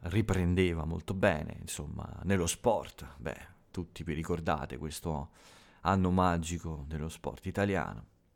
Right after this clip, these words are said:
gli europei, le Olimpiadi molto buone, mondiali, eh, di pallavolo vinti, eh, e altri, altri risultati eccezionali in tutti gli sport, ma non solo, eh, anche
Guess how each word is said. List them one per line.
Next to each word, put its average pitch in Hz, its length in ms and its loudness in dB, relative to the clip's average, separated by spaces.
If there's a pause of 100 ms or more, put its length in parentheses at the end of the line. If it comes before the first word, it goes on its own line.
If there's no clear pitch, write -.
(460)
gli 80 40 -4
europei, 78 840 0
le 80 120 -2
Olimpiadi 78 640 -4
molto 78 320 -8
buone, 80 640 0 (340)
mondiali, 82 880 0 (280)
eh, - 80 -10
di 87 120 -8
pallavolo 80 640 0
vinti, 82 680 -4 (300)
eh, - 240 -10
e 95 100 2
altri, 82 580 0
altri 80 360 -4
risultati 78 840 -2 (240)
eccezionali 80 800 -2
in 80 60 -6
tutti 80 260 -8
gli 87 100 -2
sport, 92 420 2 (640)
ma 76 120 -4
non 78 220 -2
solo, 82 540 0 (140)
eh, 73 440 -12 (380)
anche 82 560 -2